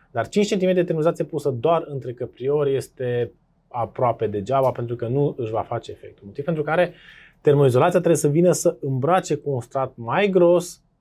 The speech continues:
tot conturul pe care vrei să îl termoizezi. Așa cum acum în spatele nostru, de exemplu, se observă un perete în care, perete și acoperiș, în care sunt îmbrăcați și montanții și,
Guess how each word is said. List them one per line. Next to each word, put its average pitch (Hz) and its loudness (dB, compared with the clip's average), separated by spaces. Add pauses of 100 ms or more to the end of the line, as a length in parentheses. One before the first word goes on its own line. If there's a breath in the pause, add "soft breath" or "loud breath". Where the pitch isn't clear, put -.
tot 180 2
conturul 147 -4
pe 139 -6
care 120 -4
vrei 123 -2
să - -6
îl 107 -4
termoizezi. 127 -8
Așa 147 -4
cum 147 -8
acum 131 -8
în 131 -4
spatele 131 -4
nostru, 127 -6
de 117 0
exemplu, 127 -2
se 117 -6
observă 110 -2
un 113 -2
perete 151 -4
în 151 -6
care, 147 -2 (340 loud breath)
perete 147 4
și 131 -2
acoperiș, 135 -2 (540)
în 151 -10
care 147 2
sunt 170 0
îmbrăcați 151 0
și 156 -6
montanții 156 -4
și, 147 -4